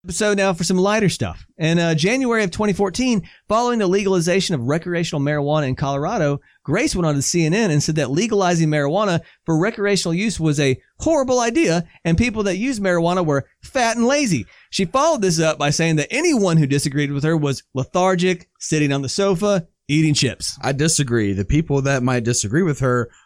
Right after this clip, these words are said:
Speaker 2: are kayaking down a
Speaker 1: Mm-hmm.
Speaker 2: river with a ponytail and a little stash in their
Speaker 1: Yeah.
Speaker 2: pocket for the next little pull-off on
Speaker 1: Yeah.
Speaker 2: the river. Yeah.
Speaker 1: Or running a major insurance company.
Speaker 2: Yeah.
Speaker 1: One of the guys that
Speaker 2: Or
Speaker 1: is
Speaker 2: running
Speaker 1: the
Speaker 2: a major men's clothing company.
Speaker 1: That's right.
Speaker 2: Yeah.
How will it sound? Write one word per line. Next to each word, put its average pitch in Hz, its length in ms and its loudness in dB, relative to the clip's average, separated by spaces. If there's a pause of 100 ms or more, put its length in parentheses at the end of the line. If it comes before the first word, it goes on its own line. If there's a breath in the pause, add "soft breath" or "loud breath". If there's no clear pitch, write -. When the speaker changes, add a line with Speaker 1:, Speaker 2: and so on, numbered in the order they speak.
Speaker 2:
are 107 600 0
kayaking 139 600 0
down 131 200 0
a 104 40 2
Speaker 1:
Mm-hmm. 104 100 0
Speaker 2:
river 104 380 0 (200 soft breath)
with 113 160 -4
a 110 60 -4
ponytail 120 840 0
and 104 80 0
a 104 40 0
little 101 240 -2
stash 107 420 -2
in 95 80 -4
their 92 180 -4
Speaker 1:
Yeah. 98 60 -2
Speaker 2:
pocket 92 300 -4
for 104 100 -6
the 101 80 -2
next 101 380 -4
little 98 100 -4
pull-off 82 600 -4
on 85 80 -2
Speaker 1:
Yeah. 202 100 -2
Speaker 2:
the 185 60 -2
river. 80 400 -6
Yeah. 95 180 -2
Speaker 1:
Or 190 240 0
running 143 300 0
a 147 40 2
major 151 300 0
insurance 160 400 0
company. 101 380 -4 (120 loud breath)
Speaker 2:
Yeah. 170 220 2
Speaker 1:
One 180 140 2
of 226 40 0
the 220 60 2
guys 190 400 2
that 165 240 2
Speaker 2:
Or 175 120 4
Speaker 1:
is 156 100 2
Speaker 2:
running 160 220 2
Speaker 1:
the 143 60 0
Speaker 2:
a 139 40 0
major 139 600 0
men's 123 460 -2
clothing 147 380 -2
company. 98 340 -6
Speaker 1:
That's - 160 -6
right. 165 380 0
Speaker 2:
Yeah. 131 320 0